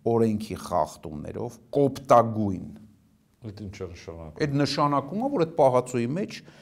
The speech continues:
Speaker 1: կարա լինի աս-, չգիտեմ ինչ։ Այսինքն պահածոյի վրա չկա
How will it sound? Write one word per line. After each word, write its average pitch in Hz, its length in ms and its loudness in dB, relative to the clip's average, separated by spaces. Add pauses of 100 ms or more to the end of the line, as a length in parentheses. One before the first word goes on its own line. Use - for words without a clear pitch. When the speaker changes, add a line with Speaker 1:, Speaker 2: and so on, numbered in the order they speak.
(360)
Speaker 1:
կարա 127 240 8
լինի 135 260 2
աս-, 110 240 2 (1300)
չգիտեմ 123 500 0
ինչ։ - 220 -6 (1300)
Այսինքն 117 260 0
պահածոյի 110 520 6
վրա 143 180 -2
չկա - 420 -2